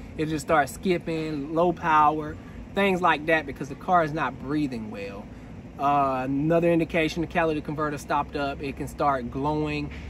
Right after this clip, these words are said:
but that can be also another indication of the car is running too rich or too lean. So it's a lot that go into this stuff, but this one has a bad fuel pump. I'm gonna re-, uh, recommend a fuel pump for this vehicle.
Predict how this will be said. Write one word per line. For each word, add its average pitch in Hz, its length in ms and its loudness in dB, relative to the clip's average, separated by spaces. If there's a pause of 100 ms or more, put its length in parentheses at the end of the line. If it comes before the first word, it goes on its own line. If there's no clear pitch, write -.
(140)
but 135 120 -4
that 139 160 -2
can 143 120 -2
be 135 160 0
also 147 260 2
another 135 240 -4
indication 131 560 -4
of 127 220 -8
the - 80 -6
car 135 420 0
is 127 160 -4
running 135 300 -4
too 123 160 -6 (120)
rich 143 460 -2
or 113 160 -10 (100)
too 139 240 -2
lean. 143 400 -2 (520)
So 147 280 -2
it's 180 160 0
a 254 40 4
lot 170 500 8
that 143 140 -4
go 147 180 -2
into 147 240 -4
this 143 180 -4
stuff, 135 460 -4
but 131 240 -2 (760)
this 226 200 8
one 262 120 6
has 220 200 6
a 170 40 2
bad 160 460 6 (140)
fuel 156 220 2
pump. - 460 0
I'm 156 100 -8
gonna 185 180 -6 (180)
re-, 151 180 -4 (180)
uh, 139 220 -6
recommend 160 380 -2
a 143 40 -8
fuel 185 280 0
pump - 300 -4
for 180 100 -6
this 175 300 -4
vehicle. 185 600 2